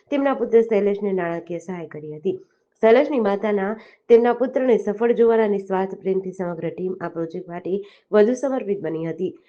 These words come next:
અને અજાણ્યા નાયક શૈલેષભાઈના ભાઈ અને ભાભી વિનોદ અને શ્વેતા હતા, જેમણે શૈલેષને અનેક રીતે મદદ કરી. આ એક ટીમ વર્ક હતું, પરંતુ જસમીત કુમાર અને મનીષે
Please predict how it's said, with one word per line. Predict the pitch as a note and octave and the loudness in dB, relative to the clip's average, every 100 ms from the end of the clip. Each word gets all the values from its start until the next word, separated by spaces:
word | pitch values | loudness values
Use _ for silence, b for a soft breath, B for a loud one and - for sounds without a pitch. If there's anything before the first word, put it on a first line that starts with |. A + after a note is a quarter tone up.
| B | B
અને | F3 A3 A#3 | 0 4 6
અજાણ્યા | A3+ A#3+ B3+ B3+ | 6 4 2 2
નાયક | A3+ G3+ G3+ | 2 2 0
શૈલેષભાઈના | G3 F3+ F3 E3+ F3+ F3+ F3+ | 0 -2 -2 -4 -8 -6 -6
ભાઈ | F3 F3+ G#3 | -6 -2 -2
અને | G#3 | -2
ભાભી | F#3+ D#3+ C#3+ D3 - - | -6 -10 -10 -14 -16 0
વિનોદ | F#3 F#3+ G3 | 4 4 2
અને | - F3+ | -2 -2
શ્વેતા | F#3 F#3+ F3+ D3+ | -2 -4 -8 -10
હતા, | C#3+ C#3+ F3 B B B - | -10 -10 -10 B B B 0
જેમણે | F3+ F3 | 2 2
શૈલેષને | F3 F3 F3 F#3 | -2 -4 -4 -4
અનેક | F3 A3+ A#3+ | -2 -2 0
રીતે | G3+ G3+ F#3+ | -4 -4 -4
મદદ | E3+ D#3+ D#3+ | -2 -4 -6
કરી. | - D#3+ G#3+ B B - | -6 -4 -4 B B -2
આ | G#3 | 2
એક | A3 A3+ - | 2 0 -4
ટીમ | C4 | -4
વર્ક | A#3 E3 D3+ D#3 | -2 -4 -6 -10
હતું, | D3 E3 - | -12 -12 -8
પરંતુ | E3+ E3 E3 E3+ | -8 -6 -8 -4
જસમીત | F#3+ G#3+ B3 A#3+ | -2 0 -2 -2
કુમાર | A#3 A3+ A3 | 0 0 -2
અને | F#3+ F#3+ | -2 0
મનીષે | F#3 F#3 G#3+ G3 A3 | 0 0 0 0 -2